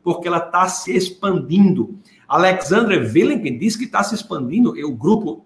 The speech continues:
aí, né, diz que tá se expandindo aceleradamente. O que quer dizer isso?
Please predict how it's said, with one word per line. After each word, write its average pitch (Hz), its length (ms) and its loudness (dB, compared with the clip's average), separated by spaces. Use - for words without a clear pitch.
aí, 151 460 0
né, 175 160 -4
diz 170 260 -2
que 185 120 -10
tá 156 120 -2
se 165 120 -6
expandindo 160 800 0
aceleradamente. 180 1300 0
O 120 80 -10
que - 120 -20
quer 127 160 -2
dizer 117 240 2
isso? 214 440 4